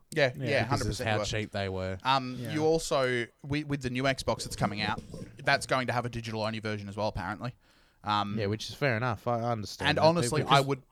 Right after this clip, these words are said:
Speaker 1: I wouldn't buy it. I like physical copies of games, especially collector's editions, um, too much to want to just go all digital. Um,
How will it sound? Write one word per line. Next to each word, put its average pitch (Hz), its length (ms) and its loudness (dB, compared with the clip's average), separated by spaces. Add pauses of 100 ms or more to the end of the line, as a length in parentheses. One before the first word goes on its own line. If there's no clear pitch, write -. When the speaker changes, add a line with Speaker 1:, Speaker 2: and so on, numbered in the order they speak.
(100)
Speaker 1:
I 143 200 8 (400)
wouldn't 175 360 -2
buy 156 220 0
it. - 120 -10
I 151 160 4
like 131 300 2
physical 131 400 -4
copies 135 380 -2
of 131 60 -10
games, 135 360 -4
especially 131 380 -4
collector's 113 420 -6
editions, 113 420 -8 (520)
um, 104 360 0 (580)
too 139 160 -2
much 113 400 -2 (200)
to 107 460 -4 (200)
want 110 240 -4 (140)
to - 120 -10
just 107 260 -10
go 104 160 0
all 104 200 -6
digital. 107 540 -6 (1160)
Um, 107 260 -2